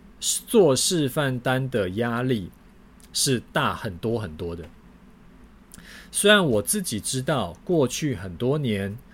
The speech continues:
我们中级波段都是可以赚多赔少，但是盘势，未来的盘势怎么走我不知道，我没有办法控制它。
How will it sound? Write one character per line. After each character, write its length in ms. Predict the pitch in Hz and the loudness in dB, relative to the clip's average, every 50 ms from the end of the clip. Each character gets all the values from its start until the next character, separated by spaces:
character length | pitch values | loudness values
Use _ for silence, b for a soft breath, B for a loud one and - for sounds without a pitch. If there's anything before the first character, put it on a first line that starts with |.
| B B B B B | B B B B B
我 100 | - 104 | -8 -4
们 280 | 101 110 107 104 98 101 113 | -2 -2 -2 -2 -2 -4 -6
中 240 | - - 143 156 151 | -6 -4 -2 -2 -2
级 160 | 127 127 117 | 0 -2 0
波 220 | 110 127 131 139 147 | 2 2 2 2 2
段 280 | 147 139 127 95 80 80 - - | 2 2 0 0 -2 -8 -14 -4
都 240 | - 143 143 156 175 | 0 2 4 4 4
是 240 | 165 - - 175 143 127 | 2 0 0 0 0 0
可 400 | - - - 107 101 98 113 131 | -2 -6 -6 -4 -2 0 0 0
以 280 | 151 143 110 90 80 90 - - - | 0 0 -2 -4 -6 -10 -16 -18 -6
赚 240 | - 151 135 113 | -2 0 0 0
多 160 | 107 117 113 120 | 0 0 0 0
赔 240 | 113 - 101 90 | 0 -2 -6 -6
少， 240 | 98 - - 87 80 - - - - - - - - - - - - - | -4 -4 -4 -6 -8 -12 -18 -20 -20 -20 -20 -20 -20 -20 -20 -20 -6 -2
但 180 | 160 165 160 | 0 0 0
是 140 | 139 - 165 | 0 0 -4
盘 440 | 151 - - - 101 101 107 113 135 | -4 -6 -8 -8 -6 -4 -4 -2 0
势， 500 | 135 - - - 185 175 143 110 90 82 95 - - - - - - - | 0 0 2 2 2 0 0 0 -2 -6 -10 -16 -20 -20 -20 -20 -14 -2
未 240 | 180 202 226 208 160 | 2 4 6 6 6
来 180 | 123 107 104 104 | 6 4 4 2
的 120 | 110 123 | 0 0
盘 280 | - - 110 104 104 113 | -2 -2 -4 -2 -2 -2
势 360 | - - 135 117 101 85 85 104 - - - - | 0 0 0 0 -2 -4 -6 -12 -18 -20 -20 -14
怎 140 | - - 101 | -10 -8 -4
么 100 | 107 117 | -4 -4
走 220 | 123 - 110 87 | -2 -2 -4 -4
我 180 | 85 87 87 90 | -4 -6 -8 -6
不 140 | - - 123 | -6 -6 -6
知 180 | - - 107 | -6 -6 -4
道， 220 | - 110 98 85 87 | -4 -4 -4 -4 -6
我 160 | 98 92 95 98 | -6 -6 -6 -4
没 180 | 95 107 135 | -4 -2 -2
有 60 | 147 | -2
办 160 | 127 123 117 110 | 0 0 -2 -2
法 60 | 98 | -2
控 260 | - - 143 117 104 | -4 -4 -4 -4 -4
制 160 | 98 101 95 87 | -4 -6 -8 -8
它。 280 | - - 92 85 82 | -8 -10 -10 -10 -10